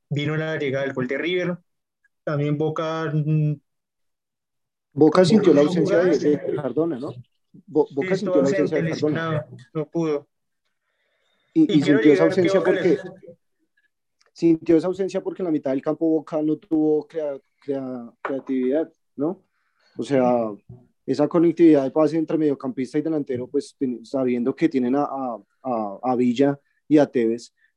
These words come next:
Speaker 2: no había alguien que les conectara un pase adecuadamente. ¿Sintió Boca realmente esa ausencia de Cardona?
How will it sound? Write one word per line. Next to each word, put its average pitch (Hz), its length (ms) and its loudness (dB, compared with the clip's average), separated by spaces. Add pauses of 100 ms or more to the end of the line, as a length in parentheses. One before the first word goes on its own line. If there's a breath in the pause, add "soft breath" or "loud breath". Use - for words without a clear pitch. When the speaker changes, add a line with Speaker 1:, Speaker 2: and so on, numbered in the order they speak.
(140)
Speaker 2:
no 156 200 6
había 165 260 6
alguien 160 240 -4
que 175 80 -12
les 165 140 -6
conectara 139 320 -8
un 127 80 -10
pase 147 600 -2
adecuadamente. 139 720 -6 (680)
¿Sintió 170 480 6
Boca 175 260 4
realmente 139 460 -2
esa 131 80 -4
ausencia 131 340 -8
de 131 60 -6
Cardona? 113 360 -10